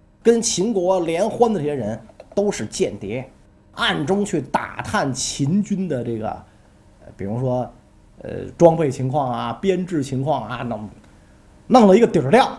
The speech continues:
啊，门儿清。而这个齐国的大臣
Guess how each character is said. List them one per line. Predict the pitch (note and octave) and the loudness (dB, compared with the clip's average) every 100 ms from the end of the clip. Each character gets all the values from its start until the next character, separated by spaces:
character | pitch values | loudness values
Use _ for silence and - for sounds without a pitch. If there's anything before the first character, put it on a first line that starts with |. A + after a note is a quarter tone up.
| - | -10
啊， | A#2 G#2+ | -8 -2
门 | B2+ G#3+ | 4 6
儿 | |
清。 | C4 B3+ C4+ C4 - - _ _ _ _ _ _ _ _ | 6 6 4 2 -8 -14 _ _ _ _ _ _ _ _
而 | E3+ A3+ D4+ | 6 8 8
这 | D4+ C4+ | 6 4
个 | A#3 G#3+ G3+ G3 F#3 F3+ F3 D3+ D#3 C#3+ - - | 4 4 4 2 2 2 0 -2 -8 -14 -16 -18
齐 | - - F3+ C4+ | -6 0 4 4
国 | B3+ B3+ | 4 2
的 | |
大 | B3 A#3 | 2 0
臣 | F3 D3+ F3 F3+ | 0 0 0 -2